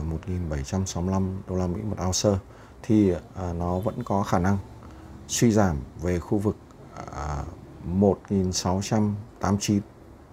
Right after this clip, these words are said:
cho đến một nghìn sáu trăm tám mươi lăm đô la Mỹ một ounce.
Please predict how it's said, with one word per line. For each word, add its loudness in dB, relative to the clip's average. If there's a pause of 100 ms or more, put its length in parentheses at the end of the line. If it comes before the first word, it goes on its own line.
(140)
cho -2
đến 2
một 0
nghìn 0
sáu -4
trăm -2
tám 0
mươi 4
lăm 6 (760)
đô 4
la 6
Mỹ 0
một 0
ounce. 4